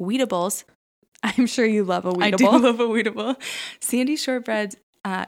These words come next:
Speaker 1: Chachos, which I don't know what that is, and I'm intrigued
Speaker 2: Tell me what a
Speaker 1: by.
Speaker 2: Chacho is.
Speaker 1: Um, but so the Keebler wheel, this one blew my goddamn mind. A bunch of, like,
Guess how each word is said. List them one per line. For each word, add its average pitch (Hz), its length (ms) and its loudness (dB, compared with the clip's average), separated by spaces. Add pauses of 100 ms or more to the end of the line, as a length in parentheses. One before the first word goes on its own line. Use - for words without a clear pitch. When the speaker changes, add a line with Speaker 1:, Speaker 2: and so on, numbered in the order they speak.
(120)
Speaker 1:
Chachos, 175 880 -4
which 202 140 -6
I 190 80 -4
don't 226 280 -2
know 196 100 -2
what 165 140 -6
that 160 100 -6
is, 170 160 -4
and 165 100 -4
I'm 151 140 -6
intrigued 156 160 -6
Speaker 2:
Tell 247 100 2
me 240 120 4
what 190 140 0
a 175 40 -2
Speaker 1:
by. 180 80 -2 (200)
Speaker 2:
Chacho 185 400 -4
is. 220 60 -10 (300)
Speaker 1:
Um, 202 580 -6 (120)
but 254 240 -4
so 240 420 -10 (300)
the 233 160 -2
Keebler 269 960 -6
wheel, 214 200 0 (240)
this 226 260 0
one 180 260 -4 (200)
blew 185 180 -2
my 151 140 -6
goddamn 151 360 -8
mind. 156 280 -6 (760)
A 247 40 -2
bunch 262 200 -2
of, 277 100 -4
like, 262 260 -4